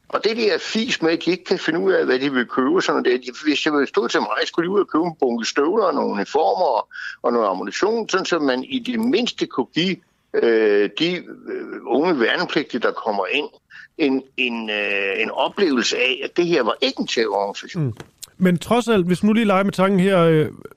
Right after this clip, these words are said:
Speaker 2: øh, Oberst Møller, så har jeg alligevel en... Øh, fordi nu, nu siger vi sådan noget med, med, med tortur og så videre, men hvis nu taler om... Det de taler om, det er jo sådan en grundlæggende militær, øh, træ-,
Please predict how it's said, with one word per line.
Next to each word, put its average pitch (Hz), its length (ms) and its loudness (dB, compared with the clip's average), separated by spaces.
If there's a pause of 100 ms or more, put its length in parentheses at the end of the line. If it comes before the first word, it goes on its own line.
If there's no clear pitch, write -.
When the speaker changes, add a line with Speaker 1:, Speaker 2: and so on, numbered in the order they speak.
(120)
Speaker 2:
øh, 160 200 -4
Oberst 160 260 4
Møller, 160 220 6
så 196 180 2
har 180 160 4
jeg 208 80 4
alligevel 202 380 4
en... 165 220 4
Øh, 156 420 4
fordi 175 220 2
nu, 185 120 4 (200)
nu - 180 -4
siger 185 160 2
vi 156 60 2
sådan 139 80 4
noget 160 140 6
med, 135 300 4 (400)
med, 135 320 2
med 127 180 4
tortur 143 460 2
og 117 80 2
så 135 120 0
videre, 123 280 4
men 127 180 4
hvis 131 200 2
nu 175 120 6
taler 185 440 2
om... 139 400 2
Det 185 120 2
de 190 80 0
taler 175 240 2
om, 139 80 2
det 160 100 4
er 156 40 6
jo 160 60 4
sådan 165 140 2
en 135 40 2
grundlæggende 156 520 4
militær, 135 460 2 (760)
øh, 151 180 4 (220)
træ-, 170 320 0